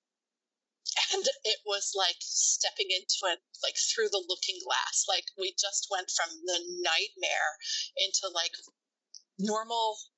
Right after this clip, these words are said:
personhood again. And I was like, "Somebody was kind," you know?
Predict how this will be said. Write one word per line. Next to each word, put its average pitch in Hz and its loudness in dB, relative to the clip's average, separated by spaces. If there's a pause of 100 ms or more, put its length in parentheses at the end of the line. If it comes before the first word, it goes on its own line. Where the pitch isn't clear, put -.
personhood 214 0
again. 170 0
And 175 -4
I 180 2
was 190 0
like, 196 -2
"Somebody 247 0
was 254 -2
kind," 302 0 (720)
you 214 2
know? 202 0